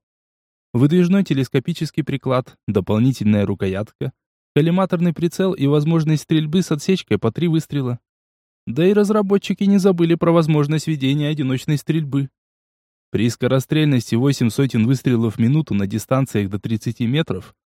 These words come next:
для уничтожения быстро движущихся целей это просто отличная вещь. Конечно, можно поражать твари и на большей дистанции,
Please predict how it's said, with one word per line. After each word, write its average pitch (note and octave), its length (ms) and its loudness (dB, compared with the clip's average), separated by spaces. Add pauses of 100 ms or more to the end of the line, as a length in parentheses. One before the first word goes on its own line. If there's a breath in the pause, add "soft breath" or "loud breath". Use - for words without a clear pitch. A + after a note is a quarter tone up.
(240)
для D3+ 160 0
уничтожения F3+ 680 0
быстро D#3+ 380 0
движущихся D#3 600 -2
целей F#3 360 -2
это D#3+ 240 -2
просто E3 360 -2
отличная E3+ 460 0
вещь. D#3 360 -4 (600)
Конечно, A2 520 0
можно B2 340 -2
поражать A2+ 500 0
твари B2 300 0
и A2+ 220 -2
на G#2+ 120 0
большей A2 440 -2
дистанции, D3 720 -2